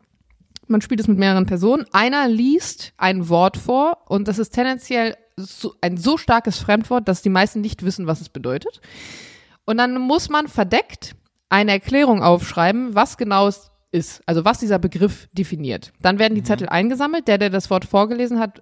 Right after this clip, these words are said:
Speaker 1: vermischt die Zettel heimlich, liest dann mehrere Definitionen vor und die Gruppe muss sich entscheiden, jeweils einzeln für sich selbst, was sie glaubt, welches die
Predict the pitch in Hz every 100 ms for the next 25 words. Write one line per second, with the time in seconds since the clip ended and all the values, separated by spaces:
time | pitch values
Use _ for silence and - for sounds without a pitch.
0 | 190 - 165 240 - - 285 285 269 285
1 | 302 370 - _ _ _ _ _ _ _
2 | - _ 226 285 - 226 214 247 226 208
3 | 208 196 175 - 165 151 - 180 285 -
4 | - - - - 233 220 190 180 196 220
5 | 196 226 330 254 240 226 202 180 208 214
6 | 294 277 220 185 - 185 233 240 233 202
7 | 180 - 202 254 - - - 196 - 190
8 | 185 170 254 - 190 214 233 - 180